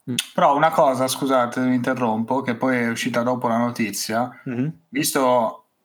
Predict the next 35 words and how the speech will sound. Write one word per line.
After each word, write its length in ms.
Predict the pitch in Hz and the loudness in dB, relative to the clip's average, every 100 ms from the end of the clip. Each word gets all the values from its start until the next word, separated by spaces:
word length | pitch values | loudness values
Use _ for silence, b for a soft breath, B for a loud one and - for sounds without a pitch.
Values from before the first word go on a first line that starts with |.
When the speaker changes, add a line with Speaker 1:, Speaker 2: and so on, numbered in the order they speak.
| _ _ | _ _
Speaker 2:
che, 280 | - 110 - | -8 -8 -4
cioè, 240 | - 101 | -4 -2
siamo 320 | - 120 120 117 | -2 0 0 0
nel 240 | 117 113 | 0 -2
duemiladiciannove, 1040 | 113 113 117 113 113 117 117 120 131 110 | -2 0 0 0 0 0 2 2 2 -2
per 160 | 110 107 | -6 -6
carità, 800 | 113 107 113 104 101 104 107 - | -6 -2 -2 0 0 0 0 -2
anni 240 | 110 110 | -2 -4
fa 220 | 113 117 | -2 0
non 140 | 113 110 | 0 -2
si 140 | - | -6
poteva 340 | - 107 117 127 | -8 -4 -2 0
comunque, 680 | 143 117 127 131 135 135 - _ _ _ _ - | 0 2 0 0 -2 -4 -14 _ _ _ _ -4
a 80 | 123 | 2
causa 260 | 170 156 | 2 2
di 100 | 135 | 0
questa 300 | 127 139 135 | 0 0 0
cosa 300 | 123 131 127 | 0 0 2
del 240 | 120 120 117 | 2 0 0
tempo, 480 | 127 120 117 113 117 | 0 2 2 2 2
no, 200 | 117 117 | 2 2
del, 520 | 113 113 113 110 107 | 0 0 0 0 0
delle 160 | 113 117 | -2 -2
stagioni 380 | 123 120 120 | -2 0 0
e 60 | 139 | 0
tutto, 400 | 139 127 127 139 | 0 -2 0 -2
i 120 | 131 | 0
salvataggi 520 | - 143 139 135 127 | 0 2 2 2 2
in 80 | 147 | 0
cloud 420 | 135 127 127 131 117 | 2 2 2 0 0
per 120 | 113 | 0
Animal 280 | 117 120 123 | 2 2 0
Crossing 320 | 117 107 110 | -2 -2 -2
non 100 | 113 | -4
funzioneranno. 720 | - - 107 101 98 98 - | -6 -6 -4 -2 -2 -6 -14